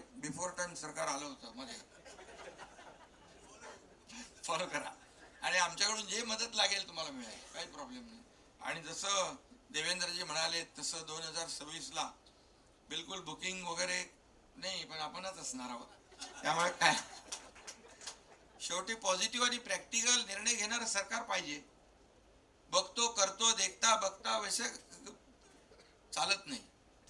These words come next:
आणि सरकारी काम आणि सहा महिने थांब हे आम्ही कापून टाकलेले शब्द. आणि म्हणून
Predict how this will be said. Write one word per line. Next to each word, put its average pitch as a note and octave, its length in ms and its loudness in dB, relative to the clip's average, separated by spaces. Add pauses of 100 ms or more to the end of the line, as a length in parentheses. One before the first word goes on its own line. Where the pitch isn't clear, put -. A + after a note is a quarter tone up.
(520)
आणि E3+ 260 4
सरकारी F#3 420 4
काम F#3 300 2
आणि F#3 140 -2
सहा F3+ 220 8
महिने F#3+ 260 0
थांब E3 320 2 (460)
हे E3+ 100 0
आम्ही F3+ 220 0
कापून E3 340 -2
टाकलेले C#3+ 400 -4
शब्द. - 320 -10 (1000)
आणि C#3 140 -6
म्हणून D#3+ 320 -6